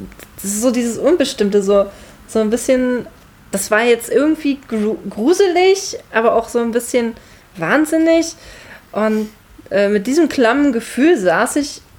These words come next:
dann nach der Doku <laughs> quasi vor dem Fernseher und dachte mir, "Oh, krass." <laughs> Ja, weil er halt, wenn ich das jetzt so als Amateur analysiere,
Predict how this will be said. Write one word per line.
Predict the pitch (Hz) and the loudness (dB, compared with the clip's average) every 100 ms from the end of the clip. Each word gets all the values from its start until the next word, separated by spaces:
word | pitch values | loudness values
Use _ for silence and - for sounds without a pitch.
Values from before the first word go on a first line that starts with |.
| - 247 | -20 -4
dann | 214 202 220 233 - - | -2 0 0 -4 -10 -6
nach | 190 180 208 - | -2 0 -2 -2
der | 220 190 | -2 0
Doku | 190 185 - 175 202 - _ _ _ - - - | -2 -2 -4 -4 -6 -16 _ _ _ -20 -8 -4
<laughs> | - 233 - | -4 -6 -6
quasi | - 202 202 190 | 0 0 2 -2
vor | 196 226 226 | -2 2 4
dem | 214 202 | 4 2
Fernseher | 214 214 202 196 | 2 2 2 0
und | 190 | 0
dachte | 190 - - | -4 -6 -6
mir, | 190 185 185 - - - - - | -4 -4 -6 -16 -20 -20 -20 -2
"Oh, | 214 247 220 202 | 2 2 2 -2
krass." | - - - - - - - - | -8 -14 -12 -12 -14 -14 -8 -4
<laughs> | 220 - _ _ _ - - - - - - 202 | -4 -6 _ _ _ -20 -20 -20 -20 -20 -6 0
Ja, | 208 262 233 | 2 2 2
weil | 202 214 247 285 - - _ _ - | 4 4 4 2 -6 -14 _ _ -8
er | 180 214 | -2 0
halt, | 208 214 214 - - - - - - - - - | 2 2 0 -10 -20 -20 -20 -20 -20 -20 -8 -2
wenn | 196 | -2
ich | 190 | 0
das | 196 190 | -2 0
jetzt | 196 190 - | -2 -2 -4
so | 175 170 160 - - - | -4 -4 -6 -12 -20 -4
als | 190 180 - - | -2 -2 -6 -4
Amateur | 190 170 - 220 247 240 | -4 -4 0 2 2 2
analysiere, | 196 190 185 175 165 175 226 320 330 | 0 -2 -2 -4 -4 0 2 2 0